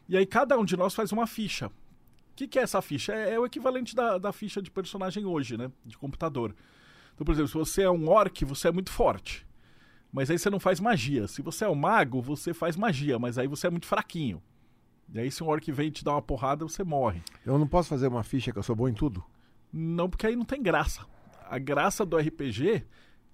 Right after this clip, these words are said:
Speaker 1: é o, é o jogado em equipe. Então você tem um, um determinado número de pontos que você distribui. Então nunca tem ninguém que é invencível.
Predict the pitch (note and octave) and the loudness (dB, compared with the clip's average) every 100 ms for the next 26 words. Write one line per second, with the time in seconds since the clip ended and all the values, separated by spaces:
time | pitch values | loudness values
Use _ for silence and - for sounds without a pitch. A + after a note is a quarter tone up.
0 | _ C#3+ D3+ F#3 D3 D3+ D#3 D#3 D#3+ D#3+ | _ -2 0 2 2 2 4 2 2 0
1 | E3 G3 A3+ - E3 - - - - _ | 0 0 -2 -2 -4 -4 -14 -18 -20 _
2 | _ _ _ - C#3+ C3+ D3 F3 E3+ G3 | _ _ _ -8 -6 -2 0 0 0 0
3 | - E3 D#3+ D#3 D3+ C#3+ C3 C3+ D3 D3 | 0 -2 0 -2 -4 -8 -8 -6 -4 -2
4 | D3+ D3 D3 C#3+ C#3 C3 - C#3 F#3 - | -2 0 -2 0 -2 -2 0 0 0 -4
5 | E4 - F3 D#3 D3 - D#3 C#3 - - | -6 -8 -10 -10 -10 -4 -4 -4 -8 -2
6 | E3+ C3 C3+ G3+ - - _ _ _ _ | -2 2 4 4 2 -18 _ _ _ _
7 | _ - D3 F#3 F#3+ A3+ C4 G#3+ G#3+ G#3+ | _ -12 2 4 4 4 2 4 0 0
8 | E3+ F3+ G#3+ G#3 G3+ F#3+ G3 F#3+ - A2+ | 2 2 2 0 0 0 -2 -4 -4 -4
9 | E2+ | -4